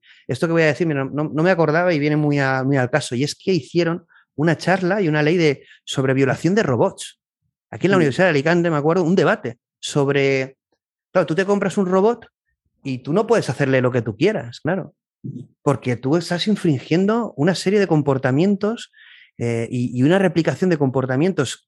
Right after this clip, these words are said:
Speaker 1: eh, que en los humanos es delito, pero hay, pero hay un debate de que, claro, que si lo haces con una máquina, tú no puedes hacer lo que, pero claro, esto pe-, podríamos pensar, si no lo podemos hacer en robot, tampoco podríamos hacerlo en un videojuego. Yo no puedo
Speaker 2: Mm.
Speaker 1: entrar en el G T A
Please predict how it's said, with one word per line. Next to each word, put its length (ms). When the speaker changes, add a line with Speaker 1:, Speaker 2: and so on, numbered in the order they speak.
Speaker 1:
eh, 200
que 120
en 100
los 120
humanos 320
es 120
delito, 360
pero 180
hay, 180
pero 140
hay 60
un 60
debate 340
de 140
que, 60
claro, 160
que 80
si 100
lo 60
haces 160
con 120
una 140
máquina, 540
tú 100
no 120
puedes 260
hacer 220
lo 160
que, 160
pero 140
claro, 160
esto 320
pe-, 180
podríamos 320
pensar, 300
si 120
no 80
lo 120
podemos 200
hacer 140
en 60
robot, 280
tampoco 320
podríamos 320
hacerlo 200
en 80
un 80
videojuego. 580
Yo 80
no 100
puedo 220
Speaker 2:
Mm. 20
Speaker 1:
entrar 260
en 80
el 120
G 240
T 120
A 220